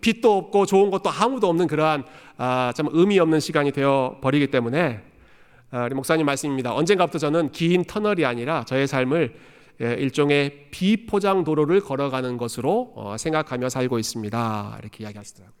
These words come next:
어, 비포장 도로 여러분 아시죠? 예. 빨리빨리 가-, 가고 싶은 대로 속력 있는 힘껏대로, 어, 달려갈 수 있는 그러한 도로가 아니라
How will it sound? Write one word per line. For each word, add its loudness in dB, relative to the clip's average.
어, -4
비포장 4
도로 2
여러분 4
아시죠? -2
예. -16
빨리빨리 0
가-, -2
가고 4
싶은 -2
대로 4
속력 2
있는 4
힘껏대로, 0
어, 0
달려갈 2
수 -6
있는 0
그러한 0
도로가 -2
아니라 -4